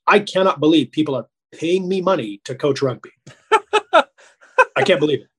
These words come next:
Speaker 1: You're gonna pay me to do
Speaker 2: Yeah.
Speaker 1: this? I've been doing this for free for fifteen years. So, like,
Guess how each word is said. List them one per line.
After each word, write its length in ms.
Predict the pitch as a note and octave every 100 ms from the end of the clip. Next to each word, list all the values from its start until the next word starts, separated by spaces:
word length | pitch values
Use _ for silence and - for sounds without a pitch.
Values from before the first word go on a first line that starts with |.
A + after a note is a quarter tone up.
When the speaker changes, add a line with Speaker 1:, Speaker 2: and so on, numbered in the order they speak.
| _
Speaker 1:
You're 160 | D3+ D#3
gonna 140 | F3+
pay 280 | C3 - B2+
me 120 | F#3
to 80 | A3
do 60 |
Speaker 2:
Yeah. 120 | A#3 C#4
Speaker 1:
this? 120 | -
I've 80 | D3+
been 100 | C#3+
doing 200 | G#3 E3+
this 120 | D3
for 140 | C3
free 180 | - A#3+
for 140 | -
fifteen 320 | - D#3 D#3 C3+ _ _
years. 380 | - A3+ D#4 - -
So, 120 | C#3+
like, 300 | D3 C3+